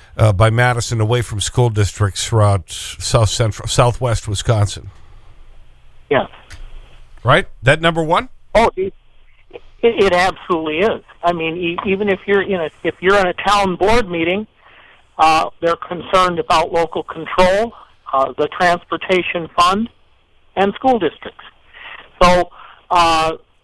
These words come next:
Speaker 2: y-, you know, I've been to fifteen of our sixteen school districts that lap into, uh, the fifty-first Assembly, and every single district struggles because of the funding formula.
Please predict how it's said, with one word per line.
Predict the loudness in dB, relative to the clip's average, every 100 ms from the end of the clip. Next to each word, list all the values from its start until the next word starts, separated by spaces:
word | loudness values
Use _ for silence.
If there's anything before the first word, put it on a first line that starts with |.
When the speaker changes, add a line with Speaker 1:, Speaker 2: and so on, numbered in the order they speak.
| _ _ _ _ _ _ -10
Speaker 2:
y-, | -6 0
you | 4
know, | 4
I've | 2 2
been | 0 0
to | -4 -8 _ _ 0
fifteen | 2 2 0 2 2
of | 2
our | 0 0
sixteen | -4 -4 -4 -2 -2
school | -2 0 2
districts | 0 -4 -6 -10 -8 -8 0
that | 2 2
lap | 2 2 2
into, | 0 0 -2 -2 -2 -8 _ -2
uh, | 2 4 2 -2 -8
the | -10 -8 -6
fifty-first | -6 -6 -6 -2 -2 -4
Assembly, | -4 -2 -2 -6 -12 -18 -10 -2
and | -2 -2 2
every | 2 2 0 0 -2 -2
single | -2 -2 -2
district | -2 -2 -6 -10 -12 -20 0
struggles | 2 4 2 -2 -8 _ _ _ _ -10 -8
because | 0 2 2
of | 0
the | -2 0
funding | 0 0 -6 0
formula. | 2 2 -2 -12